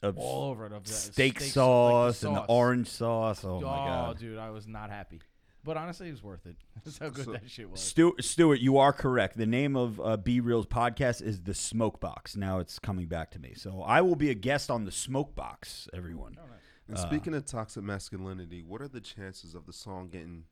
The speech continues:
Speaker 3: going gold, doing five hundred downloads?
Speaker 2: Gold?
Speaker 1: Five hundred K?
Speaker 2: <laughs> Platinum?
Speaker 1: <laughs> I would, I mean, do I have anything on my beard?
Speaker 3: No, you
Speaker 2: Yeah.
Speaker 3: good.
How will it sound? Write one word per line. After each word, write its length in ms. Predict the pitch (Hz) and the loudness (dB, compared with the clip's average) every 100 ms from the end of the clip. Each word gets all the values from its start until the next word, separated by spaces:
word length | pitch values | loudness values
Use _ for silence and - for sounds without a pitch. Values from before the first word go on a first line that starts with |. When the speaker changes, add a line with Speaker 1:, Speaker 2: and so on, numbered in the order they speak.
| _ - | _ -10
Speaker 3:
going 300 | 107 95 90 | -8 -10 -10
gold, 360 | 104 95 90 90 | -8 -6 -8 -10
doing 220 | 87 85 | -14 -14
five 280 | - 90 90 | -14 -14 -12
hundred 240 | 95 92 85 | -14 -14 -14
downloads? 540 | 92 87 92 95 - - - | -14 -10 -10 -10 -16 -18 -16
Speaker 2:
Gold? 200 | 156 147 - | -16 -14 -8
Speaker 1:
Five 240 | 110 113 | 2 2
hundred 280 | 110 107 98 | 2 -2 -4
K? 320 | - 127 143 139 104 | 0 0 0 -6 -8
Speaker 2:
<laughs> 140 | 117 123 | -12 -10
Platinum? 440 | 127 139 135 160 147 - 123 - - | -8 -6 -8 -6 -8 -8 -8 -8 -14
Speaker 1:
<laughs> 380 | - - 135 147 | -12 -14 -12 -6
I 160 | 147 | -4
would, 280 | 170 175 123 - | -2 -2 -4 -4
I 100 | 135 | -4
mean, 420 | 143 139 127 131 - | -4 -6 -8 -12 -14
do 80 | 107 | -8
I 60 | 120 | -6
have 100 | 131 | -6
anything 280 | 127 131 123 | -10 -12 -12
on 40 | |
my 100 | 104 | -10
beard? 280 | 98 104 104 - - | -10 -12 -12 -18 -16
Speaker 3:
No, 140 | 82 | -16
you 120 | 80 95 | -14 -14
Speaker 2:
Yeah. 140 | |
Speaker 3:
good. 80 | 156 | -14